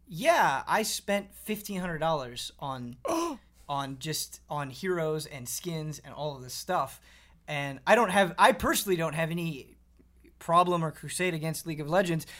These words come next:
Speaker 1: but, like, the way, this kid was, like, way younger than me. He looked like he was a college-age kid. I don't know. I didn't personally talk to him, so I
Speaker 2: Mm-hmm.
Speaker 1: can't verify that.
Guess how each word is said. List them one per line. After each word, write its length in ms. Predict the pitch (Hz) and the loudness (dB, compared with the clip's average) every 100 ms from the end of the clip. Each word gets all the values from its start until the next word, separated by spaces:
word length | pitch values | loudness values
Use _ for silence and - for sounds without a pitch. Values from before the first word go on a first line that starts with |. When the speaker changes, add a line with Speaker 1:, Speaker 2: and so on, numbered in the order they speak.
| - | -12
Speaker 1:
but, 120 | 175 | 2
like, 200 | 208 165 | 2 4
the 100 | 185 | 2
way, 260 | 170 220 302 | 4 4 4
this 200 | 233 294 | -2 -2
kid 280 | - 359 | 2 2
was, 240 | 277 220 170 - | 2 -2 -4 -4
like, 160 | 185 170 | -4 -2
way 220 | 170 214 | 2 4
younger 320 | 247 226 190 165 | 6 6 4 0
than 180 | 147 | -2
me. 260 | 123 110 - - - - - | -6 -10 -16 -20 -20 -20 -8
He 100 | 175 | -2
looked 180 | 190 269 | 0 4
like 140 | 254 | 2
he 100 | 214 | 4
was 100 | 214 | -2
a 40 | 175 | 0
college-age 460 | 175 165 151 147 | 2 2 2 -6
kid. 180 | - 147 - | -4 -6 2
I 80 | 190 | 4
don't 200 | 185 165 | 4 2
know. 220 | 165 147 | 0 0
I 80 | 143 | -2
didn't 180 | 156 | -6
personally 340 | 139 165 - 139 | -4 -6 -6 -10
talk 240 | 135 113 | -8 -8
to 80 | - | -10
him, 100 | 110 | -10
so 100 | 113 | 2
I 40 | 170 | 4
Speaker 2:
Mm-hmm. 100 | 180 | 4
Speaker 1:
can't 160 | 202 | 2
verify 440 | 180 185 160 139 127 | 4 4 4 0 0
that. 280 | 123 120 | -2 -4